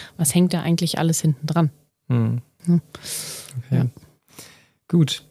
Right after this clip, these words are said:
Speaker 2: dann sind wir schon bei der letzten Frage angekommen. Und, äh, die Frage, ähm, ist, finde ich, sehr schön. Es sind auch irgendwie mehrere Fragen, also das ganze Zettel ist voll. Ähm, und hier steht Folgendes. Man soll ja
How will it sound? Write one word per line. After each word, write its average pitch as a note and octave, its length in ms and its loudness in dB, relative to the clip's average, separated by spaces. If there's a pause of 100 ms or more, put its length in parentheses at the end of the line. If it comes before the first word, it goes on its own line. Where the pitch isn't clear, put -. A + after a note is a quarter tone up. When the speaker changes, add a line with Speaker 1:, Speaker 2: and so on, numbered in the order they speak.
(100)
Speaker 2:
dann C#3 160 6
sind E3 120 8
wir F3+ 80 8
schon F#3 180 10
bei E3 100 8
der E3 300 6
letzten F#3 800 4
Frage D3 580 2
angekommen. C#3 540 0 (480)
Und, C#3+ 680 6
äh, C#3+ 220 4
die C3+ 80 2
Frage, E3+ 640 2
ähm, D3+ 360 0
ist, - 380 -10
finde D#3 220 2
ich, C#3 80 -2
sehr C#3+ 100 4
schön. F#3 240 0
Es F3 120 2
sind D#3+ 160 2
auch C#3 200 2
irgendwie C3 260 0
mehrere A#2+ 380 0
Fragen, C3 320 0
also B2 160 -2
das C3 260 -6
ganze B2+ 240 -2
Zettel C3 240 0
ist B2 120 -2
voll. C3 260 2 (680)
Ähm, C#3+ 460 6
und F#3 160 6
hier G3 80 8
steht F#3 220 2
Folgendes. B2 440 4
Man D3 200 8
soll D#3+ 320 8
ja G#3 260 6